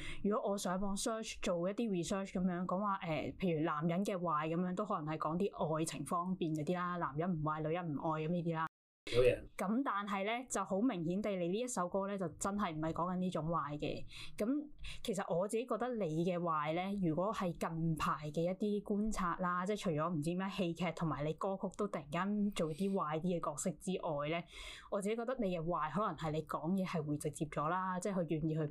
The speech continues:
Speaker 1: 表達咗你自己嘅諗法咯。噉你自己點睇？你有冇，有冇壞咗啲啊？你啊？
Speaker 2: 如果係你嗰個講法，我覺得有嘅。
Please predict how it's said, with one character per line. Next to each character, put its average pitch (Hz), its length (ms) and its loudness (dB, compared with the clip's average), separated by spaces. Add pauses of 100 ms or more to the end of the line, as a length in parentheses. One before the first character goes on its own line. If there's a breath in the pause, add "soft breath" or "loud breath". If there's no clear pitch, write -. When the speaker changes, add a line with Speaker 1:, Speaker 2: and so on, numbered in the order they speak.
Speaker 1:
表 147 200 0
達 165 220 -2
咗 156 300 0
你 147 100 0
自 143 120 -4
己 170 140 2
嘅 165 80 0
諗 151 200 -2
法 - 240 -2
咯。 151 180 -2 (220)
噉 214 120 0
你 196 120 2
自 - 80 -10
己 165 200 0
點 165 240 0
睇？ 170 180 0
你 151 280 -2 (100)
有 170 120 0
冇， 175 240 0
有 202 160 2
冇 208 100 2
壞 180 300 0
咗 175 260 0
啲 202 340 0
啊？ 143 60 -4
你 143 180 -2
啊？ 147 140 -6 (760 loud breath)
Speaker 2:
如 131 220 2
果 208 100 10
係 147 420 6
你 131 60 2
嗰 160 180 8
個 123 80 8
講 139 120 6
法， 117 160 4
我 123 120 4
覺 131 100 4
得 - 40 2
有 104 60 2 (140)
嘅。 - 60 -6